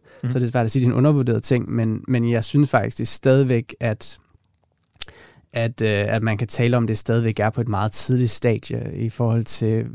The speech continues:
Speaker 2: hvad vi sådan ligesom har, hvad vi ligesom har opdaget af,
Speaker 1: Okay.
Speaker 2: af sensoriske kvaliteter. Øhm, det, jeg tror, det kommer til at ske ekstremt meget over de næste,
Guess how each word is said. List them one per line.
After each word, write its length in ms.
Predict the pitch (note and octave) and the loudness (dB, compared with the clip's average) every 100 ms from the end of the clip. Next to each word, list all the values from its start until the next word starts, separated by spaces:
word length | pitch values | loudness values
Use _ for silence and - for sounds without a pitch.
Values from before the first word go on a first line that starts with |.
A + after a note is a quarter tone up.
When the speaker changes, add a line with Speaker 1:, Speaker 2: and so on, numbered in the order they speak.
| C#2 D#2 B2+ | -14 -14 -6
Speaker 2:
hvad 140 | A#2 A2 | -2 0
vi 120 | A#2 | 0
sådan 240 | A#2+ A2+ | 0 -2
ligesom 320 | G#2+ A2+ A#2 G#2+ | 0 0 0 0
har, 280 | G#2 G#2 - - - - - _ _ _ - | 0 -2 -6 -20 -20 -20 -20 _ _ _ -2
hvad 180 | B2 | 2
vi 80 | B2+ | 4
ligesom 260 | B2+ B2 B2 | 4 4 2
har 100 | A2 | 2
opdaget 640 | A2 A#2 - G#2+ G#2+ A2 - | 0 -4 -2 -4 -4 -6 -6
af, 420 | A2 G#2 A2 G#2 | -4 -2 -4 -4
Speaker 1:
Okay. 120 | - | -4
Speaker 2:
af 80 | A#2 | 0
sensoriske 680 | - A2+ - C#3 G#2 - A2+ | 0 0 0 0 0 -4 -8
kvaliteter. 800 | - A2 A2+ - G2 A#2 A#2 - | -10 -10 -6 -6 -6 -8 -14 -10
Øhm, 480 | A2 G#2 G#2+ A#2 C#3+ - | -8 -6 -6 -10 -12 -2
det, 280 | B2 A2 G#2 | 0 2 2
jeg 120 | G#2+ | 0
tror, 140 | - A2+ | 0 -2
det 100 | G#2+ | -2
kommer 200 | A2 A2+ | -4 -4
til 160 | - | -4
at 40 | A#2 | -4
ske 280 | - A#2+ | -4 -6
ekstremt 460 | - - - B2 G2+ | -4 -8 -2 -2 -2
meget 220 | G2+ G#2+ | -6 -8
over 100 | A#2 | -10
de 100 | B2 | -6
næste, 520 | G#2+ G#2+ - A2 A#2 | -6 -6 -6 -8 -6